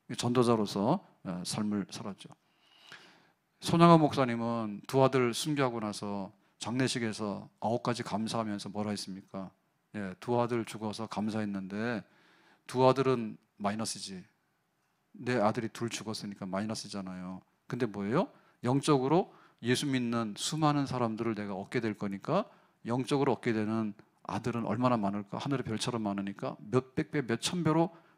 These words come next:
많아지게 될 거니까 감사돼 있죠. 감사돼 있죠. 전도의 문이 열린단 말이에요.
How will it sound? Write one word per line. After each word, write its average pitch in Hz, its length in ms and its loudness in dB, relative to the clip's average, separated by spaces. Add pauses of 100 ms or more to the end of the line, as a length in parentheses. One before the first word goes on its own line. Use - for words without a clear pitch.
(160)
많아지게 120 420 4
될 107 100 0
거니까 107 540 -2 (260)
감사돼 110 480 -2
있죠. 92 320 -10 (1300)
감사돼 110 420 -4
있죠. - 240 -14 (340)
전도의 170 300 8
문이 170 160 6
열린단 127 320 2
말이에요. 95 540 -6